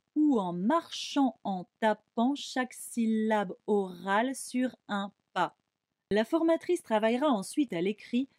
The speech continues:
le vocabulaire connu et prononcé correctement par les apprenants. En parallèle, la formatrice propose des activités pour favoriser l'acculturation à l'écrit.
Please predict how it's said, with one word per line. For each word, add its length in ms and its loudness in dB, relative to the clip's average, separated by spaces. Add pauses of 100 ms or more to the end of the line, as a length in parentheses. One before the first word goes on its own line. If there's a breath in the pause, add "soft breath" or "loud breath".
(200)
le 140 -2
vocabulaire 760 0
connu 340 2
et 80 2
prononcé 600 0
correctement 640 2
par 160 2
les 160 0
apprenants. 580 -4 (840)
En 140 -4
parallèle, 680 0 (300)
la 120 -2
formatrice 560 0
propose 400 0
des 220 -2
activités 540 -2
pour 200 -10
favoriser 580 0
l'acculturation 920 -2
à 80 2
l'écrit. 500 -6